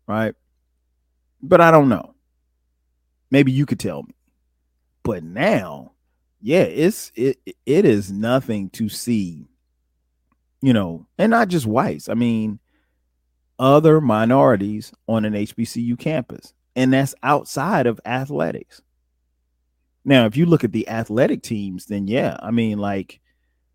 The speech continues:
you could take a school like Bethune-Cookman University and look at their baseball team, and that whole baseball team might be white. <laughs> And it's cool.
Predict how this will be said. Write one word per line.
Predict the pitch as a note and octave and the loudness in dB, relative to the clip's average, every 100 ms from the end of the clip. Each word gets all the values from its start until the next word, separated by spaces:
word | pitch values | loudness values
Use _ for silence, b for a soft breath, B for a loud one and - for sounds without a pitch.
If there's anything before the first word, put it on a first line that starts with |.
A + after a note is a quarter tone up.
| _ _ | _ _
you | G2 B2+ | -6 0
could | B2+ - | 0 2
take | A#2+ G#2 | 0 -2
a | |
school | - B2 A#2 | -2 0 2
like | A2 G#2 - _ _ | 2 0 -4 _ _
Bethune-Cookman | - B2+ A#2 - A2+ A2+ A2 | -2 0 2 0 0 0 2
University | G#2 G2 C#3+ D3+ F2+ G2 - _ _ _ _ _ _ _ _ | 0 2 2 2 -4 -10 -10 _ _ _ _ _ _ _ _
and | B2+ | 4
look | C#3 | 4
at | B2+ | 4
their | A2 | 2
baseball | G2+ E3 A2+ G2+ | 4 4 4 0
team, | A#2 G#2+ | 0 -4
and | B2 | 0
that | D3 | 4
whole | C3+ | 6
baseball | C3 B3 C#3 G2+ | 6 2 2 0
team | A#2+ G#2 | 0 -2
might | G2 | -4
be | F2+ | -4
white. | F2+ D2+ G1+ _ _ _ _ - | -6 -8 -14 _ _ _ _ -20
<laughs> | - - _ _ _ _ _ _ _ _ _ _ _ _ b b b b _ _ _ | -20 -20 _ _ _ _ _ _ _ _ _ _ _ _ b b b b _ _ _
And | A#2 C3 | 0 4
it's | D3 | 4
cool. | - D#3+ E3+ B2+ | 6 6 8 6